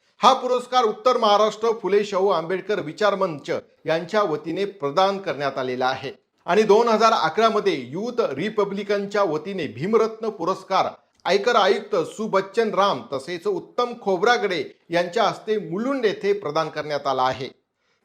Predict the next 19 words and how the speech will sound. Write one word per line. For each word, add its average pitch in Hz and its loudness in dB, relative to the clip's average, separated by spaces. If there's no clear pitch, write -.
सत्यशोधक 254 4
समाजभूषण 220 0
पुरस्कार, 156 -2
सत्यशोधक 254 2
विचार 214 0
मंच 214 -2
आणि 151 0
साम्यक 214 0
आंदोलनाच्या 214 0
वतीने 170 -2
ॲडव्होकेट 233 4
भगवानदास 208 2
नगरी 185 -4
येथे 151 -2
आयोजित 185 2
चौदाव्या 196 2
आंबेडकरवादी 214 0
साहित्य 190 -6
संमेलनात 202 2